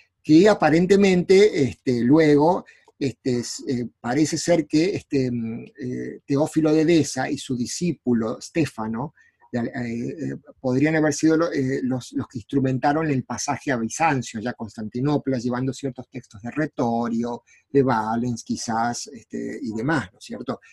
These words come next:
Que fue lo, cómo se produjo la transmisión a la astrología árabe. Ya la, la, la horaria y, y, y otras astrologías que se desarrollaron dentro del seno árabe, parece ser que tuvieron otra historia, como por ejemplo,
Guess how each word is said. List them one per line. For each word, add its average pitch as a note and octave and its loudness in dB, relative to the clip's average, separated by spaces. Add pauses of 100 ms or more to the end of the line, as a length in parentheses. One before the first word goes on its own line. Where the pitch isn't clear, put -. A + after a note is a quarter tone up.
Que G#2+ -14
fue D#3 0 (220)
lo, C3+ 0
cómo E3 2
se - -2
produjo C#3+ 2
la C#3 2
transmisión D#3+ -2 (240)
a A#2+ -8
la G#2 -4
astrología G#2 -4
árabe. - -4 (380)
Ya F3+ 4
la, G3 6
la, E3 4
la E3 2
horaria G3+ 4 (1120)
y, E3 -2
y, D3+ 6 (140)
y D#3+ 6
otras F3 2
astrologías C#3+ 2
que C3+ -8
se C3+ -4
desarrollaron B2+ 0
dentro B2+ -2
del A2+ -2
seno C3+ -2
árabe, D3 2
parece D3 -2
ser D3 0
que B2 -2
tuvieron C3+ 0
otra C3+ -6
historia, A2+ 0
como A2 -10
por A2+ -10
ejemplo, A2+ -4